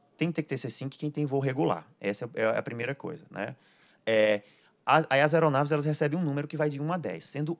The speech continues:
um a menor aeronave e dez a maior aeronave. Então, o A trezentos e oitenta,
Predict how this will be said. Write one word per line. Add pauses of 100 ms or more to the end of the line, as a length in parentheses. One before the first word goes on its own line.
(100)
um
a
menor
aeronave (260)
e
dez
a
maior
aeronave. (260)
Então,
o
A
trezentos
e
oitenta,